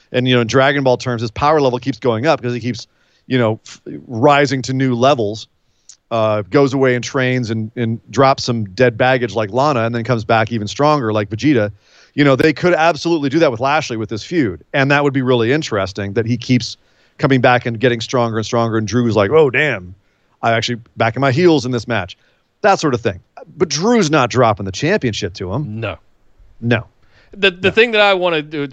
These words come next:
Speaker 2: complain about was that I feel that, yes, we have been building Lashley up.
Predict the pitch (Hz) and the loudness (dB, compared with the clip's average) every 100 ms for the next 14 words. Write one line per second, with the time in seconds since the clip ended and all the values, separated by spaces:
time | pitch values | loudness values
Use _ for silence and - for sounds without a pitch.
0 | - 139 - 175 170 139 127 123 135 131 | -10 -10 0 2 2 2 -2 0 -2 -2
1 | 120 135 135 143 139 - - 180 175 160 | 0 -2 -2 -2 -2 -4 -8 -2 -2 -4
2 | 143 165 151 147 180 160 - 160 139 190 | -4 -4 -6 -4 2 2 2 -4 2 2
3 | 190 175 160 165 165 156 139 143 135 - | 2 -2 -2 0 0 -2 -2 0 0 -2
4 | 143 127 95 - | -4 -4 -4 -8